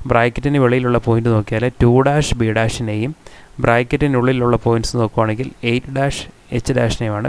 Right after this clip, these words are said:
cut ചെയ്യുന്നത്. So നമ്മൾ ചെയ്യേണ്ടത് എക്സ് വൈ തൊട്ട്, ഇതാണ് X Y line, എക്സ് വൈ line തൊട്ട് ആറ് വരെയുള്ള distance measure ചെയ്യുന്നു. എന്നിട്ട് ആ distance എടുത്ത്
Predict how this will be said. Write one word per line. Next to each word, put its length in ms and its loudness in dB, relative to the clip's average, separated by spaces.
cut 160 -2
ചെയ്യുന്നത്. 320 -6
So 100 2
നമ്മൾ 140 -2
ചെയ്യേണ്ടത് 360 -2
എക്സ് 280 -4
വൈ 100 4
തൊട്ട്, 280 0
ഇതാണ് 240 -2
X 180 -4
Y 140 2
line, 160 -6
എക്സ് 220 -2
വൈ 180 -2
line 220 -4
തൊട്ട് 180 0
ആറ് 200 2
വരെയുള്ള 280 2
distance 440 -2
measure 300 -2
ചെയ്യുന്നു. 300 -4
എന്നിട്ട് 320 0
ആ 20 4
distance 460 -2
എടുത്ത് 320 0